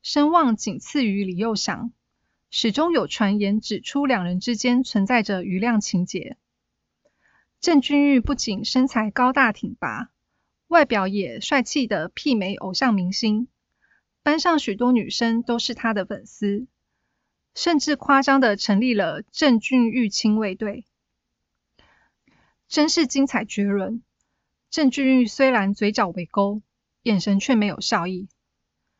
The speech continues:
“班长兼学生会长大人筹办活动辛苦了，这么逼真的演技简直堪比专业演员。不过拿同学的性命来开玩笑，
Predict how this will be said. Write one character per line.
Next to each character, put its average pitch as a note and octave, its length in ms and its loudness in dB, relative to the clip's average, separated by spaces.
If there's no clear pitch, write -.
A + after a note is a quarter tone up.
“班 E4+ 160 2
长 G#3+ 240 2
兼 C4+ 240 2
学 A3+ 180 -2
生 C4 220 0
会 B3+ 140 0
长 F#3+ 200 -6
大 A#3 220 0
人 F#3 380 -2
筹 - 240 -4
办 B3 240 2
活 F3+ 160 -6
动 A3 180 0
辛 A3 220 -2
苦 - 180 -8
了， - 180 -14
这 F4+ 180 2
么 A3 140 4
逼 A#3+ 180 -2
真 A#3+ 160 2
的 A#3 100 2
演 G3+ 220 -6
技 A3 240 -4
简 G3+ 260 -2
直 G#3 200 -4
堪 D4 200 0
比 G3 200 -8
专 A3 240 0
业 A3 140 -2
演 - 260 -10
员。 G3+ 340 -10
不 A#3 140 0
过 D4 200 4
拿 A3+ 220 2
同 G#3 220 0
学 G#3 160 0
的 G3+ 120 -2
性 B3 240 0
命 B3 140 2
来 F#3+ 160 -2
开 A#3+ 240 -2
玩 F3+ 180 -4
笑， G#3 360 -4